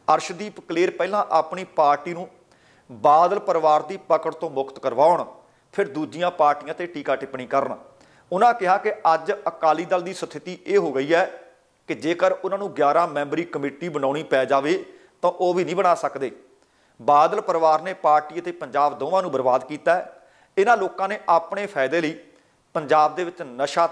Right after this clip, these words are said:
ਤਸਕਰਾਂ ਨੂੰ ਵੀ ਉਤਸ਼ਾਹਿਤ ਕੀਤਾ, ਗੈਂਗਸਟਰ ਅਤੇ ਮਾਫੀਆ ਵੀ ਪੈਦਾ ਕੀਤਾ, ਜਿਸ ਦਾ ਨਤੀਜਾ ਅੱਜ ਤੱਕ ਪੰਜਾਬ ਭੁਗਤ ਰਿਹਾ ਹੈ। ਤੇ ਹੁਣ ਗੱਲ ਕਰਦੇ ਹਾਂ, ਤਿੰਨ ਸਾਲ ਲੱਗੇ ਹੈ,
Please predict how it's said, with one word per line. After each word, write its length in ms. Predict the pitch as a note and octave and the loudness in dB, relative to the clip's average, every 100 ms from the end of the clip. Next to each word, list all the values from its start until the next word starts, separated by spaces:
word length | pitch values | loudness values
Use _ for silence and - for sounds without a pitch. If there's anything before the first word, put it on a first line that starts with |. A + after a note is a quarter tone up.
| - | 2
ਤਸਕਰਾਂ 400 | D3+ D3+ D#3 D#3 | 0 0 -2 -2
ਨੂੰ 80 | D3+ | -2
ਵੀ 120 | C#3+ - | -10 -12
ਉਤਸ਼ਾਹਿਤ 440 | D3 C#3 C3 C3 | -10 -4 -2 -2
ਕੀਤਾ, 320 | - A#2+ B2 - - _ _ _ _ - | -8 -2 0 0 -8 _ _ _ _ -4
ਗੈਂਗਸਟਰ 520 | A#2 D3+ F3+ G3+ G3 | 2 2 0 -4 -2
ਅਤੇ 160 | G#3 F#3+ | 0 -2
ਮਾਫੀਆ 480 | B2 D3 E3 F#3 F3 | 2 2 2 -2 -2
ਵੀ 120 | F#3+ | 0
ਪੈਦਾ 240 | D#3+ C3+ C3+ | 0 2 0
ਕੀਤਾ, 360 | B2+ - A2+ - - _ _ - | -2 -2 -2 -2 -20 _ _ -10
ਜਿਸ 240 | A#2+ D3+ | -6 -2
ਦਾ 200 | - D#3 | 2 0
ਨਤੀਜਾ 480 | D3 - A#2+ D3+ D3 - B2+ | 0 -12 -4 -2 -2 -2 0
ਅੱਜ 160 | C3 C#3 | 0 -2
ਤੱਕ 320 | - C3 C3 | -2 -2 -2
ਪੰਜਾਬ 600 | D3 B2 A#2 A#2 A#2 A#2+ B2+ - - _ - | -10 -4 2 4 4 2 -2 -8 -20 _ -2
ਭੁਗਤ 240 | C3+ - | -2 -2
ਰਿਹਾ 180 | G#2+ A#2+ | -6 -4
ਹੈ। 300 | - - _ _ _ _ - | -4 -8 _ _ _ _ -8
ਤੇ 60 | C3 | -6
ਹੁਣ 220 | - F#3+ | -2 0
ਗੱਲ 160 | E3+ D3 | 2 0
ਕਰਦੇ 320 | C#3+ A#2 C#3 | -2 -6 -6
ਹਾਂ, 120 | C#3+ G#2 - _ _ _ _ _ _ _ - | -6 -8 -14 _ _ _ _ _ _ _ 2
ਤਿੰਨ 200 | A3+ B3 | 4 4
ਸਾਲ 240 | G#3+ G3 | 4 4
ਲੱਗੇ 300 | F#3 B2 D#3 | 4 0 2
ਹੈ, 420 | E3 D#3+ - - | 4 2 -4 -20